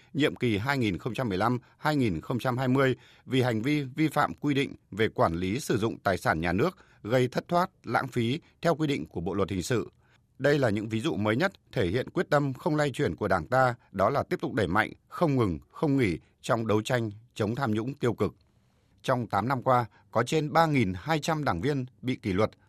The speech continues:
vì liên quan đến tham nhũng, đã thi hành kỷ luật hơn một trăm mười cán bộ thuộc diện Trung ương quản lý. Trong đó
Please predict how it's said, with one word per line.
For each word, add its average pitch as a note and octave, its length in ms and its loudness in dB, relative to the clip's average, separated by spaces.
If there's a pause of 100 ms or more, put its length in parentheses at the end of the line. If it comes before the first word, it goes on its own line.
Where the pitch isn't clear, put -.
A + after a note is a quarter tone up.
(180)
vì G2+ 140 0
liên G#2+ 220 -2
quan B2 360 -2
đến F#2 180 -4
tham A#2+ 180 0
nhũng, B2+ 240 0 (400)
đã A#2 200 2
thi F#3+ 120 0
hành A#2+ 160 0
kỷ A2+ 120 -2
luật G2+ 180 2 (140)
hơn D3+ 220 -2
một A#2+ 220 -2
trăm D3 220 0
mười A#2 200 4
cán G#2 220 0
bộ C#3+ 280 -2
thuộc F2+ 160 -4
diện F#2+ 200 -4
Trung C3+ 200 -2
ương B2+ 140 -2
quản F2 160 -2
lý. F#2+ 260 -2 (480)
Trong B2+ 180 0
đó A2 280 2